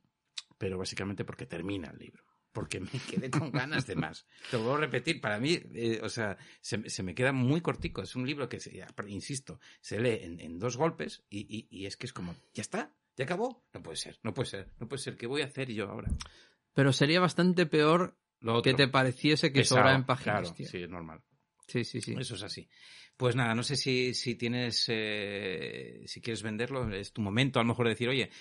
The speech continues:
Speaker 1: pues este libro tenéis que comprarlo, tenéis que hacer con él por esto y por lo otro". Yo creo que es momento para la promo.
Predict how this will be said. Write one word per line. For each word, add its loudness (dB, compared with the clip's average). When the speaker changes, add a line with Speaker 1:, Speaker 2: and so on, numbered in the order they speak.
Speaker 1:
pues -2
este -2
libro -2
tenéis -4
que -12
comprarlo, 0
tenéis -8
que -6
hacer -8
con -2
él -2
por 2
esto -2
y -2
por -4
lo 2
otro". -4
Yo -8
creo -4
que -2
es -6
momento -4
para -4
la -8
promo. -4